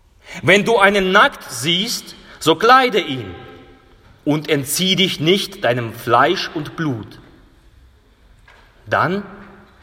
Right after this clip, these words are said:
wird dein Licht hervorbrechen wie die Morgenröte und deine Heilung wird schnell voranschreiten. Und deine Gerechtigkeit wird vor dir hergehen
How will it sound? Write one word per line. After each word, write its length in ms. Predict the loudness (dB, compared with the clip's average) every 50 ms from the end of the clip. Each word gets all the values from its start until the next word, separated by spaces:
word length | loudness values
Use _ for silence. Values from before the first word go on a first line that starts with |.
| -20 -18 -6 2
wird 320 | 4 4 4 4 4 4
dein 140 | 4 4 4
Licht 400 | 4 0 0 0 0 -2 -2 -2
hervorbrechen 840 | -2 -2 0 2 4 4 4 4 2 2 2 2 2 0 -4 -6 -4
wie 80 | -2
die 80 | -2 -2
Morgenröte 840 | 0 2 4 4 4 4 2 0 0 0 0 0 0 -2 -6 -8 -8 -10 -14 -20 -20 -20 -20 -20 -20 -20 _ _
und 240 | -10 -8 -4 2 2
deine 300 | 4 4 4 2 2 4
Heilung 460 | 4 4 4 4 2 0 -2 -2 -2
wird 180 | -4 -4 -4 -4
schnell 340 | -4 0 2 2 2 2 2
voranschreiten. 880 | 0 0 2 4 4 4 2 0 -2 2 4 4 4 4 0 -6 -10 -16 -16 -16 -18 -20 -20 -20 -20 -20 -20 -20 _ _ _ _ _ _ _ _ _ _
Und 260 | -10 -10 -6 -2 0
deine 220 | 0 2 2 2 2
Gerechtigkeit 840 | 2 4 4 4 4 2 0 -4 -4 -2 2 4 4 4 2 0 -6 -16 -14 -8 0 2
wird 180 | 2 2 4
vor 160 | 2 2 0
dir 240 | 2 2 2 2 2
hergehen 680 | 4 4 6 6 4 4 0 -2 -2 -2 -2 -4 -8